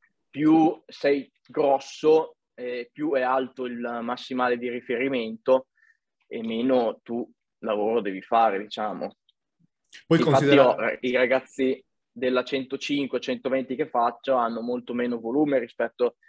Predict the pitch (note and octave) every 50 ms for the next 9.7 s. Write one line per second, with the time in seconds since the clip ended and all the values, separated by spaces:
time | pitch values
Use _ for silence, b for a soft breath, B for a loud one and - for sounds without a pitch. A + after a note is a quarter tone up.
0 | b b b - A2+ A2+ A2 - A#2+ A#2+ - A#2+ A2 A#2+ A2+ A#2 A#2+ A#2 A2+ -
1 | A#2 A2 A#2 A#2+ A#2 A#2 A2 A2+ A2+ A2 A2+ A2+ A2+ A#2 A#2 A2+ A2+ A2 - -
2 | G#2+ G#2+ - _ _ _ _ _ _ _ _ _ _ _ _ _ _ _ _ _
3 | _ B B B B _ _ - - E3 D#3+ D#3 C#3 C3 B2 A#2+ A#2+ - - -
4 | - B2+ - F3+ G3 A3 G#3+ E3 D#3 D3+ C#3+ - C#3+ C3+ - E3 C#3+ - - C#3+
5 | - - D#3 - D#3 C#3+ C#3+ C#3 C3+ C#3 C#3 B2+ A#2+ A2+ A2+ A2+ A2+ A2 - -
6 | - A#2+ A2+ A2 - - _ _ _ _ _ - _ _ _ _ _ _ _ -
7 | D3+ C#3 F3+ F3+ F3+ - A#3 A#3+ G#3 E3+ D#3 D3 C#3 C3 C3 B2 A#2+ B2 - -
8 | F3+ G3+ A3+ G#3 - - - - _ _ _ b b b b b b b b b
9 | _ - E3+ E3+ E3+ G#3+ A3+ A3+ G#3+ G#3 F3+ - -